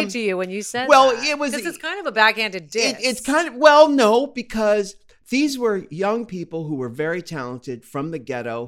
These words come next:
Speaker 1: who had come from nothing, and overnight they were multimillionaires.
Speaker 2: Yep.
Speaker 1: But they didn't know how to, uh, deal with money.
Speaker 2: Right.
Speaker 1: And it wasn't his job to teach them. You have to learn that stuff on your own. And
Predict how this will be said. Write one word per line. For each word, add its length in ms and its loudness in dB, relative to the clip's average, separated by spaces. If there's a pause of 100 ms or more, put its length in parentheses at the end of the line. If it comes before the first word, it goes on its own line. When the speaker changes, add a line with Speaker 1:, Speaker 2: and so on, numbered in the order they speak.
Speaker 1:
who 420 -8
had 160 -6
come 200 -8
from 180 -6
nothing, 380 -6
and 160 -14 (120)
overnight 760 0 (380)
they 240 0
were 640 -4
multimillionaires. 1080 -8
Speaker 2:
Yep. 220 -18 (160)
Speaker 1:
But 160 -10
they 120 -4
didn't 500 -4
know 300 -6
how 460 -10
to, 500 -12 (420)
uh, 120 -20 (140)
deal 340 2
with 180 -4
money. 440 -6 (180)
Speaker 2:
Right. 300 -14
Speaker 1:
And 260 -8
it 120 -12
wasn't 400 -4
his 280 -4
job 440 -8
to 80 -14
teach 460 -14
them. 280 -16 (260)
You 160 -4
have 240 -8
to 100 -6
learn 300 -4
that 160 -8
stuff 280 -10
on 140 -6
your 180 -8
own. 200 0
And 260 -4